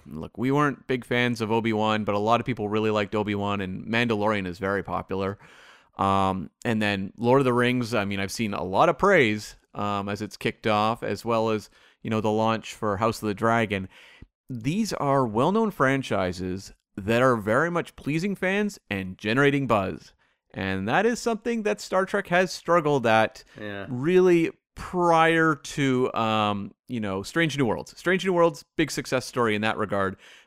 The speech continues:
Speaker 1: But when you look at, like, Discovery and Picard,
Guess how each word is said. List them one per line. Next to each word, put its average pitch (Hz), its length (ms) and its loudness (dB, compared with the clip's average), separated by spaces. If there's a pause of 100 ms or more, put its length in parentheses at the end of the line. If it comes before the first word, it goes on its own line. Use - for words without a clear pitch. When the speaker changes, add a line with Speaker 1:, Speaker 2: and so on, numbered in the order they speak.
(140)
Speaker 1:
But 135 220 2
when 135 120 0
you 131 100 2
look 139 180 0
at, 135 120 -2
like, 113 200 0
Discovery 107 800 -2 (220)
and 113 160 -10
Picard, 107 640 2